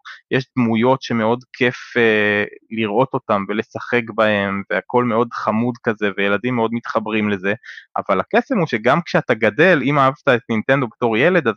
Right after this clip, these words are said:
אתה תאהב את זה גם כמבוגר, זאת אומרת, זה תמיד נשאר איתך הנוסטלגיה הזאת של, אה, לשחק במריו, וזה לא עובר, זאת אומרת, זה... כל בן אדם ששיחק אי פעם במריו, תושיב אותו עם קונסולה, תיתן לו להחזיק ג'ויסטיק, תשים לו מריו, הוא ייהנה מזה,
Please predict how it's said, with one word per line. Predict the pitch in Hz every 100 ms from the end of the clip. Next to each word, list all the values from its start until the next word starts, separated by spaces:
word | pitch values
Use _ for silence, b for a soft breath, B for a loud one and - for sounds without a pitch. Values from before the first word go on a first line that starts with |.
| _
אתה | - -
תאהב | 107 117
את | 123
זה | 110
גם | 104 110 110
כמבוגר, | 110 104 92 92 104 92
זאת | -
אומרת, | 95 95 92 - B B B -
זה | 107
תמיד | 101 113 139
נשאר | 143 - - 123
איתך | 131 - -
הנוסטלגיה | 107 98 98 101 - - 117 120 120 110 98
הזאת | 95 92 92
של, | - 98 90
אה, | 90
לשחק | 98 - - 107 107 101
במריו, | 95 98 113 123 117 101 95
וזה | 98 90 95 92 92 - _ 104
לא | 101
עובר, | 147 160 139 147 95 -
זאת | _
אומרת, | - 107 - 110 87
זה... | 98 98 - - - - _ 151
כל | 175 160
בן | 135
אדם | 113 139 147
ששיחק | - - 110 131 -
אי | 127 123 -
פעם | 117 101
במריו, | 98 113 151 170
תושיב | 170 113 131 127
אותו | 131 113
עם | 101 -
קונסולה, | 120 - 107 101
תיתן | 98 120 113
לו |
להחזיק | 110 101 - 101 101
ג'ויסטיק, | 113 113 - - 107
תשים | - 113
לו | 104
מריו, | 98 123 180
הוא | 180 123
ייהנה | 107 98 110
מזה, | 117 98 -